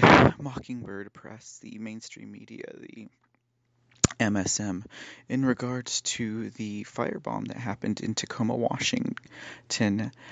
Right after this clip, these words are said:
um, at one of the ice centers located there. And, um, it's very, very hush-hush.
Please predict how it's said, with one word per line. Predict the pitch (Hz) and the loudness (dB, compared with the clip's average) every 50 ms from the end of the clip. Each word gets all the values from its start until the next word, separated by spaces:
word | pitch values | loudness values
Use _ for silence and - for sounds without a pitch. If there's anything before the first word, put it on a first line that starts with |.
| - - - - | -18 -16 -4 0
um, | 117 113 110 107 107 - - - - - - | 2 2 4 4 2 2 2 2 0 -2 0
at | - 120 110 104 98 - - - - - | 2 2 2 4 2 0 -2 -4 -2 -2
one | 117 117 117 117 117 117 | 2 2 4 4 4 2
of | 113 - - | 2 2 0
the | - 117 113 117 113 - - - - - | 0 0 -2 -2 -2 -2 -4 -6 -4 2
ice | - 101 120 120 120 - - - - - - - | 4 4 4 4 4 2 0 0 0 0 -4 -6
centers | - - - - 110 101 - - - 113 113 117 139 143 - - - - - - - - - - - - - | -6 -4 0 0 0 0 -2 -4 -4 -4 -4 -4 -4 -2 -2 -2 -2 -4 -10 -16 -16 -14 -14 -14 -16 -8 2
located | 107 117 117 - - 107 107 - - - | 4 4 4 6 4 4 4 4 0 0
there. | - - - 113 - - 147 - - - - - - - - - | 2 4 4 4 4 2 -2 -4 -10 -18 -18 -16 -16 -16 -14 -2
And, | 262 - 113 104 104 107 104 104 - - - - | 2 4 4 4 4 2 0 -2 -2 -6 0 2
um, | 117 110 101 107 - - - - - - - - - _ _ _ - - - - - _ _ _ | 4 4 4 2 2 0 0 -2 -2 -4 -6 -12 -16 _ _ _ -4 -4 -4 -18 -20 _ _ _
it's | - - 139 127 - - | 2 2 2 4 2 0
very, | - 156 160 175 175 | 2 4 4 4 4
very | 156 151 147 143 | 2 2 0 4
hush-hush. | 139 143 139 131 - - - - - - - - - - - - - - - | 6 6 6 4 2 -4 -6 -6 -8 -10 -10 -8 -8 -8 -8 -6 -6 -8 -8